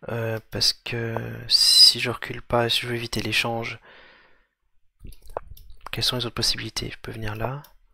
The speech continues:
il vient là. Ça ressemble à ce qu'on vient de voir.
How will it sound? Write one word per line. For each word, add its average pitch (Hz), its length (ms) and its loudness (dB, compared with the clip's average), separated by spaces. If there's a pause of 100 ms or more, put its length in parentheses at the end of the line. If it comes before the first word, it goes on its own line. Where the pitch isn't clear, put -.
(340)
il 117 120 -8
vient 110 160 -8
là. 127 260 -8 (760)
Ça - 160 -2
ressemble 120 260 2
à 101 60 -2
ce - 80 2
qu'on 110 80 -2
vient 107 160 -4
de 107 40 -6
voir. 107 360 -2